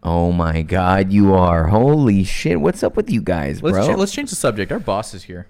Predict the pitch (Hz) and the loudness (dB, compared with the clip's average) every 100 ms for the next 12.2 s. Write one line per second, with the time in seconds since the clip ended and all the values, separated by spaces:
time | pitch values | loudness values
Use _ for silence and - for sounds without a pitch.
0 | - - 110 101 95 80 - - 87 - | -20 -12 -6 -6 -6 -8 -10 -14 -12 0
1 | 143 214 180 147 107 - - 104 226 - | 6 6 6 4 2 -2 0 4 4 6
2 | 254 185 143 - 139 127 165 160 202 208 | 4 4 0 6 6 6 2 2 2 4
3 | 214 - 160 156 175 165 165 160 - 156 | 2 2 2 4 2 2 2 0 -2 -2
4 | 143 139 131 - 113 104 90 - - - | 0 0 -2 0 0 0 -2 -10 -20 -20
5 | - - - 123 98 95 _ - - 98 | -20 -20 -16 -12 -10 -12 _ -20 -8 -2
6 | 98 - 131 117 - - _ _ _ 92 | -2 2 4 4 0 -10 _ _ _ -4
7 | 98 117 117 87 117 117 110 101 92 104 | 0 2 0 -2 -2 -2 0 2 4 2
8 | 139 104 82 73 80 87 110 127 - _ | 0 0 0 0 0 0 -2 -4 -12 _
9 | _ - 98 110 117 110 123 98 98 107 | _ -8 -2 0 -2 -2 -2 0 -2 -2
10 | - 107 139 147 131 123 123 113 113 - | -4 -4 -4 -4 -8 -10 -12 -12 -12 -16
11 | 120 - - 92 113 117 107 107 123 - | -20 -20 -4 -2 0 0 2 4 2 0
12 | 95 87 | 0 0